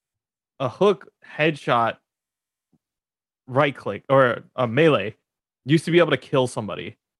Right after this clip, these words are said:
Um, if you don't deal that extra twenty-five, you're going to survive a full hook combo unless you get tagged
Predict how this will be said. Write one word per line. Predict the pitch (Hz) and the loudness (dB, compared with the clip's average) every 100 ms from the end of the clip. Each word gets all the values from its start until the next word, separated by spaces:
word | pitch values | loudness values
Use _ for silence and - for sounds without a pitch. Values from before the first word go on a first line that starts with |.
| _ _ 120 | _ _ -2
Um, | 120 113 104 - _ _ _ _ _ _ _ _ _ | 0 0 -4 -14 _ _ _ _ _ _ _ _ _
if | 156 117 | -2 -2
you | 131 139 | -2 -2
don't | 101 160 202 151 | 0 0 0 -2
deal | 160 175 | 0 4
that | 156 | 4
extra | 139 139 147 | 2 -2 -4
twenty-five, | - 147 143 120 110 156 208 185 - | -2 -2 -2 -4 -2 0 0 -4 -10
you're | 123 143 143 123 - _ _ _ - | -4 0 0 -4 -12 _ _ _ -8
going | 127 143 160 | -2 0 -2
to | - 143 | -4 -8
survive | - 123 101 101 98 71 - _ _ _ _ _ _ _ _ | -6 -10 -8 -8 -8 -12 -16 _ _ _ _ _ _ _ _
a | 123 | -8
full | - 143 131 | 0 2 4
hook | 107 123 - | 2 -6 -4
combo | 120 107 95 87 120 _ | -6 -6 -6 -12 -14 _
unless | 131 131 135 135 - | -6 -2 0 0 -4
you | 127 | -6
get | 135 | -6
tagged | - - 98 82 - | -6 -10 -10 -10 -18